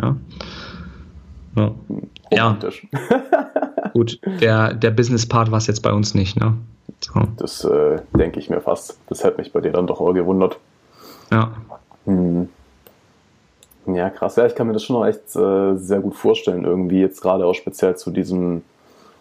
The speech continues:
Speaker 2: für dieses mehr Vertrauen, für die Symbolik gewisse Dinge zu tun.
Speaker 1: Mhm.
Speaker 2: Aber ich persönlich bin halt auch zum Beispiel gar nicht religiös. Ich bin sehr spirituell,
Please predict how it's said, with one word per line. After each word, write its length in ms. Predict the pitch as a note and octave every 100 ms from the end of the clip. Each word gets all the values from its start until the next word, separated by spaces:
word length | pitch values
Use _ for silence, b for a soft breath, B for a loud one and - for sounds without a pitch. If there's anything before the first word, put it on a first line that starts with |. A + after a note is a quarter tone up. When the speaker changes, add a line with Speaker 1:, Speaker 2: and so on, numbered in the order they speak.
| B -
Speaker 2:
für 140 | -
dieses 260 | F#2 F#2+ F2+
mehr 220 | F#2+ F#2+
Vertrauen, 520 | - G2+ - F#2+ G2
für 140 | F#2+ F#2
die 120 | F#2+
Symbolik 540 | F2+ F#2+ F#2+ G2+ G2 -
gewisse 320 | F#2 F#2 F#2+
Dinge 300 | - G2+ G2+
zu 120 | -
tun. 300 | G#2 A#2+ A2+ - _ b b b b b b _
Speaker 1:
Mhm. 300 | A#2 A2+ E3 -
Speaker 2:
Aber 180 | - F2+
ich 80 |
persönlich 360 | - F2+ E2+ E2+
bin 100 | E2
halt 80 | E2
auch 180 | E2 D#2
zum 140 | - E2
Beispiel 180 | - -
gar 200 | D#2+ E2+
nicht 220 | - - - _ _ -
religiös. 560 | F2 F2+ F#2 F#2+ F#2+ F#2
Ich 120 | -
bin 120 | F#2+
sehr 140 | F#2
spirituell, 640 | F2+ - A2 G#2+ A#2 G#2+